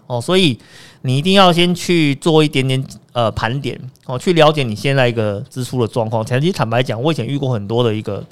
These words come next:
学员，哦，他一天到晚有焦虑，可是呢，他完全搞不清楚他每个月到底花了多少钱，甚至花到什么地方去，他完全都搞不清楚。哦，那像这样子的话，你去跟他谈一个投资的规划，其实我是觉得有点在做白工啦。哦，所以其实我在这边我会给，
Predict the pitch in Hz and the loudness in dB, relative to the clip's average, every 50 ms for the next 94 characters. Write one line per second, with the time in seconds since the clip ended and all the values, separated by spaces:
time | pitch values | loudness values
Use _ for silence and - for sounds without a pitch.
0 | - _ _ _ - - - 117 110 120 127 123 - - 110 110 - - _ _ | -20 _ _ _ -16 -10 -8 -6 -6 -4 -4 -6 -6 -8 -10 -12 -12 -12 _ _
1 | _ _ _ _ _ _ _ - 165 180 196 202 - 220 190 196 208 196 190 170 | _ _ _ _ _ _ _ -2 0 0 0 -2 -2 0 0 2 2 4 4 4
2 | 143 135 131 113 101 92 - 135 120 120 123 123 123 107 104 - _ - _ _ | 4 2 0 -4 -8 -6 -2 -2 0 0 0 -2 -4 -6 -8 -12 _ -20 _ _
3 | - - 135 135 208 202 180 160 165 185 165 151 151 147 156 156 - 104 107 120 | -8 -6 -4 -2 0 0 2 4 4 4 2 2 2 0 0 0 -2 -4 -4 -4
4 | 123 - 135 135 139 113 101 - 135 143 143 123 101 92 - 110 120 123 123 135 | -4 -4 -4 -4 -4 -4 -4 -2 -2 0 0 -2 -4 -4 -4 -2 0 0 2 2
5 | 127 117 110 - - 98 - - 117 113 110 107 - 107 110 107 95 - - - | 2 2 0 -6 -12 -8 -2 0 2 2 2 0 -4 -4 -4 -4 -6 -8 -8 -10
6 | - 107 110 113 123 127 131 127 120 - 120 120 117 113 - 98 95 95 95 - | -10 -8 -4 -2 0 2 2 0 2 2 2 2 2 0 -2 -6 -16 -16 -14 -12
7 | 104 101 107 104 104 131 120 113 123 123 123 113 101 113 104 95 - - - - | -10 -8 -8 -8 -8 -8 -4 -2 -2 -2 -2 -2 -6 -6 -8 -8 -8 -10 -12 -12
8 | 98 - 98 95 - - - _ _ _ _ _ - - _ _ - - 117 131 | -14 -14 -14 -14 -16 -16 -18 _ _ _ _ _ -20 -20 _ _ -10 -6 -2 0
9 | 170 185 185 180 196 196 185 170 180 185 175 156 143 135 135 135 165 143 120 117 | 2 2 2 2 2 0 2 4 4 4 4 4 2 2 2 2 2 0 0 -2
10 | 127 131 147 135 131 135 131 - - 107 110 120 117 120 - - 104 104 110 123 | -4 -4 -4 -2 -2 -2 -4 -4 -4 -4 -4 -2 -4 -4 -2 -2 -6 -4 -4 -4
11 | 117 107 - - 113 113 113 110 - 117 104 - - - - - - - - 160 | -6 -6 -4 -2 -2 -2 -2 0 0 -2 -2 -2 -6 -14 -20 -20 -12 -6 -2 -2
12 | 180 143 120 120 135 151 123 120 120 117 120 120 107 98 104 107 104 - 110 98 | 0 0 -2 -6 -6 -6 -6 -4 -2 -2 -2 -2 -4 -4 -6 -6 -6 -6 -8 -6
13 | - 90 92 101 - 98 92 95 90 92 - - _ _ - 120 123 190 190 180 | -8 -10 -12 -10 -10 -10 -10 -10 -10 -14 -14 -16 _ _ -12 -8 -4 -4 -4 -4
14 | 165 - 160 156 165 170 135 113 123 147 151 147 160 - - 143 139 120 110 117 | -2 -4 -4 -2 -2 -2 -2 0 0 0 0 -2 -4 -4 -2 -4 -2 0 0 0
15 | 127 135 135 - 117 101 107 | 0 0 -2 -4 -6 -6 -6